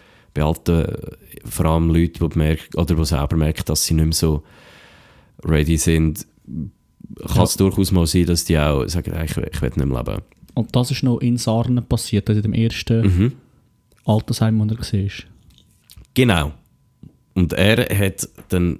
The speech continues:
Speaker 1: das Gefühl gehabt, er müsse sie jetzt erlösen. Er hat sie wollen erlösen. Und dann hat er dabei ihr ein starkes Schlafmedikament gegeben, Schlafmedis.
Speaker 2: Mhm.
Speaker 1: Wo sie dann geschlafen hat,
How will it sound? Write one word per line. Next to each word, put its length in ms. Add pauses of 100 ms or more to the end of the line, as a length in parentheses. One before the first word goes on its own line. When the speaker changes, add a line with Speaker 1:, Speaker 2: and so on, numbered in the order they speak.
Speaker 1:
das 180
Gefühl 240
gehabt, 220
er 100
müsse 320
sie 80
jetzt 280
erlösen. 920 (180)
Er 140
hat 100
sie 200
wollen 340 (160)
erlösen. 500 (220)
Und 160
dann 320
hat 160
er 60 (160)
dabei 340 (840)
ihr 160 (280)
ein 60
starkes 440
Schlafmedikament 1040
gegeben, 200
Schlafmedis. 1800 (760)
Speaker 2:
Mhm. 280
Speaker 1:
Wo 140
sie 140
dann 120
geschlafen 500
hat, 280